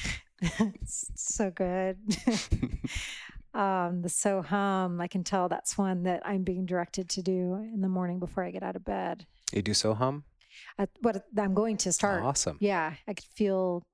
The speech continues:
Speaker 1: the instruction to begin to do that every morning.
Speaker 2: Yay.
Speaker 1: Yeah, yeah, yeah.
Speaker 2: I have a song that I'll, I'll sing to you at some point. It's, uh, my friend actually wrote the song, and it's a beautiful,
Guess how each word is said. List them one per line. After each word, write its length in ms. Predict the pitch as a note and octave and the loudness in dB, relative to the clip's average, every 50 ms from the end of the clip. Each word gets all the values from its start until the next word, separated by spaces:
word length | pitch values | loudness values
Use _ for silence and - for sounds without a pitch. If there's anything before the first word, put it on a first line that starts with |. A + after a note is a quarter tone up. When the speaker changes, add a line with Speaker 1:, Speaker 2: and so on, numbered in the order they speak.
| _ - | _ 0
Speaker 1:
the 400 | G#3 G3 F3 E3+ E3+ E3 F#3 - _ - - | 0 2 2 2 0 -2 -4 -8 _ -2 0
instruction 600 | A3+ G3 - - A3 F#3 - - - F3+ F#3 F3 | 0 2 4 2 2 2 0 -2 -2 -2 -2 -4
to 120 | E3 - G3 | -4 -2 0
begin 380 | F3+ F#3 E3+ G3 F3+ E3+ E3 | 0 0 0 0 -2 -2 -4
to 140 | E3+ - F#3+ | -6 -6 -4
do 160 | E3 F#3 F3 | -4 -4 -4
that 160 | F#3+ E3 E3 | -2 -4 -6
every 180 | F3 E3+ E3+ F3+ | -6 -6 -8 -6
morning. 280 | - - - D#3 F2+ - | -6 -4 -4 -4 -4 -2
Speaker 2:
Yay. 400 | F2+ F#2+ A2 A#2+ B2+ C3 D#3+ G3 | -2 0 2 4 6 6 6 6
Speaker 1:
Yeah, 200 | F#3+ F3+ E3 D#3 | 4 2 0 0
yeah, 200 | D3 - - D#3+ | -2 -4 -6 -6
yeah. 280 | D#3+ D#3 - - D#3 - - _ _ _ _ - - - - - | -8 -8 -10 -10 -10 -12 -14 _ _ _ _ -20 -20 -20 -10 -8
Speaker 2:
I 60 | - | -2
have 180 | F#2 - A#2+ C3 | 2 4 4 6
a 60 | C#3 | 6
song 360 | - - B2+ A#2 A#2 A2+ A2 | 4 4 6 4 4 4 0
that 140 | G#2 G2+ - | -2 -2 -2
I'll, 180 | F#2 F2+ F2+ F#2 | -2 -4 -4 -6
I'll 100 | - G#2+ | -2 0
sing 280 | - - A2 G2 G2 G2 | 0 0 0 -2 -4 -4
to 140 | - - | -4 -4
you 80 | G2 F2+ | -4 -4
at 80 | E2 - | -2 -4
some 180 | - F#2+ F#2 | -4 -4 -6
point. 300 | - - G2+ F#2 F2+ - - | -8 -8 -8 -8 -8 -8 -6
It's, 240 | F#2+ - - - | -2 0 0 2
uh, 380 | - F#2 F2+ F2+ F2 F2 F2 E2+ - _ | 2 0 0 0 0 0 -2 -4 -8 _
my 80 | - F#2+ | -10 -10
friend 440 | F#2 - - - A#2 A2+ A2+ A2+ G2+ | -10 -6 -2 0 2 2 2 0 -2
actually 300 | F#2+ F#2 - - - F2+ | -2 -2 -4 -6 -8 -8
wrote 260 | E2+ D#2+ F#2 G#2 A#2 | -6 -4 -4 -4 -4
the 80 | - - | -2 0
song, 460 | - - - F2+ F2 E2 E2+ F2 F2 - - | 0 0 0 -2 -4 -6 -6 -8 -10 -12 -16
and 80 | F2+ F2+ | -14 -10
it's 160 | F2 - - | -10 -8 -8
a 60 | F#2+ | -10
beautiful, 720 | E2+ - - F2+ F2+ F2+ - - F#2+ F2+ F2 F2 F2 F2 | -10 -12 -10 -10 -10 -10 -8 -6 -4 -4 -2 -4 -4 -6